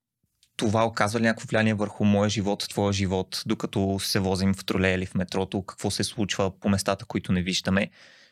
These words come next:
И това е основната причина, защото с-, оказва се всъщност, че под пандата, под логото има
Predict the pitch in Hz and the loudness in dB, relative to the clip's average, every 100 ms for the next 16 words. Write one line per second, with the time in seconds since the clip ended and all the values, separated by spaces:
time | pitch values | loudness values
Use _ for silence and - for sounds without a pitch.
0 | _ - 113 113 110 _ _ - 117 139 | _ -4 0 0 -2 _ _ -4 0 2
1 | 170 147 107 - - 95 - 92 87 - | 2 2 2 -2 -6 -4 0 0 0 -6
2 | - - 107 113 - 120 - 120 117 113 | -16 -8 -4 -4 -2 -4 0 0 0 -4
3 | _ _ - - _ _ 117 110 117 120 | _ _ -20 -20 _ _ -2 0 2 2
4 | 117 104 - - 110 131 127 - - 107 | 0 -4 -4 -4 0 0 0 -2 -2 -2
5 | 110 - _ _ _ _ _ _ _ _ | -2 -8 _ _ _ _ _ _ _ _
6 | - 113 - - - - 104 104 101 - | -2 0 -6 -8 -4 0 2 2 2 0
7 | 101 104 107 - 104 - 107 110 - 110 | 0 -2 -6 -6 -6 0 -2 0 -2 2
8 | 107 107 104 104 104 | 2 2 0 -2 -4